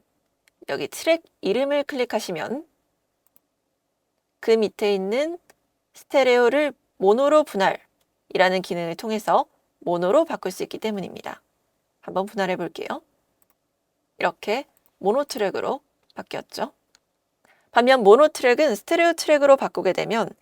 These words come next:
왼쪽과 오른쪽이 나눠진 형태로 분할할 수 없기 때문에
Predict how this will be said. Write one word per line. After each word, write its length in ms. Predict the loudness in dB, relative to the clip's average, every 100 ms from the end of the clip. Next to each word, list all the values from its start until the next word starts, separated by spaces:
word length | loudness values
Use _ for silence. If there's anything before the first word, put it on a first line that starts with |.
| _ _ _
왼쪽과 540 | 0 2 -2 2 2 4
오른쪽이 560 | 4 2 2 0 2
나눠진 420 | 2 2 2 0 -4
형태로 580 | -6 -2 2 2 0 -6 _
분할할 360 | -2 2 2
수 120 | 0 2
없기 340 | 2 2 -4
때문에 540 | -2 0 0 -4 -6